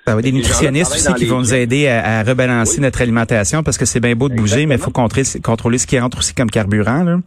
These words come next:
Speaker 2: Tout à fait. Puis ces gens-là travaillent dans les gyms. Puis
Speaker 1: Oui.
Speaker 2: on, on a, on a considéré les gyms comme à risque et pas important depuis un an.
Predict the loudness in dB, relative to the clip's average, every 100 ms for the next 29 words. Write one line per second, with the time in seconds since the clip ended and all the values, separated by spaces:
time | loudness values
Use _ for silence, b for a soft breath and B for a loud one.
0 | B B B B B B B -16 -10 -2
1 | -2 0 -2 -4 -2 0 2 0 -2 -2
2 | -2 0 0 0 2 0 0 -2 -4 -4
3 | 0 0 -2 -4 -2 0 0 -2 -4 -2
4 | 0 0 0 -2 -6 -10 -4 -2 -2 -2
5 | -2 0 0 0 0 -2 -2 -2 0 0
6 | -2 -2 -4 -4 -2 -2 -2 -4 -2 -2
7 | -2 0 0 2 0